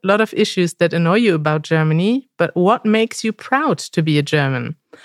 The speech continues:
I've been living in Germany for a few years and I find this country freaking wonderful. For example, punctuality, recycling, bike lanes, sidewalks, clean and safe hiking trails,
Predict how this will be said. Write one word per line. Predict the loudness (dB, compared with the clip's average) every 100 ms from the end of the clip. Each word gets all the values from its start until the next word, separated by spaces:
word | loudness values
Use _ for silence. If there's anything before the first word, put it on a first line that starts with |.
| -16 -4
I've | -2 0
been | 2 4
living | 4 2
in | 2
Germany | 2 2 2 0
for | 2 0
a |
few | 0 -2 0
years | 2 2 2 0
and | -2 -4
I |
find | 0 -2 0
this | -4
country | -4 -2 -2 -2 -4
freaking | -4 -2 0 0 0 -2 0
wonderful. | 2 2 0 0 0 0 -4 _ _ _ _
For | _ 0 2
example, | 2 -4 -2 0 0 -2 -4 -4 _ _ _
punctuality, | 0 0 2 2 2 0 -2 -8 -4
recycling, | 0 0 0 -2 -2 -2 -2 0 -2
bike | 0 -2 -2 0
lanes, | 0 0 -4
sidewalks, | -4 0 0 0 0 2 0 -6 -14
clean | -6 0 0 2
and | 2 0
safe | 2 2 2
hiking | -2 -4 -2 -2
trails, | 0 0 0 -2 -4